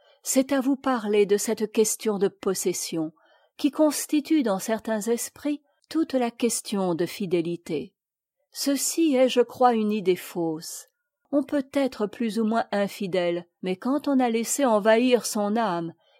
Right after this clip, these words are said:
et accorder la plus simple caresse, avec le sentiment de l'amour, l'infidélité est déjà consommée, et le reste est moins grave. Car qui a perdu le cœur a tout perdu,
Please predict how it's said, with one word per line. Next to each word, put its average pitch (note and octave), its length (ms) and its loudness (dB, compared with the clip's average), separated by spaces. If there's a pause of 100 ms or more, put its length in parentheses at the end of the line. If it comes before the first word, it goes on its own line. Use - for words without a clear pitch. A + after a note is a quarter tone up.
(120)
et G3 100 6
accorder G#3+ 600 2
la F#3+ 120 2
plus G3 220 -6
simple G3 380 -4
caresse, F#3+ 760 -6 (200)
avec C#4 340 0
le A#3+ 140 0
sentiment A3+ 640 -2
de F#3 100 -2
l'amour, F#3 680 -2 (300)
l'infidélité F#3+ 1000 0
est E3+ 40 0
déjà G#3+ 420 0
consommée, E3 800 -8 (200)
et F3+ 100 -6
le F3 140 2
reste E3+ 580 -6 (220)
est F#3 80 -8
moins F3 260 -4
grave. F#3 520 -8 (680)
Car C4 260 -2
qui D#4+ 200 2
a A#3 120 4
perdu G#3+ 400 0
le G3 120 4
cœur E3+ 640 -4 (240)
a F3+ 140 -2
tout F#3 220 -8
perdu, G3+ 580 -4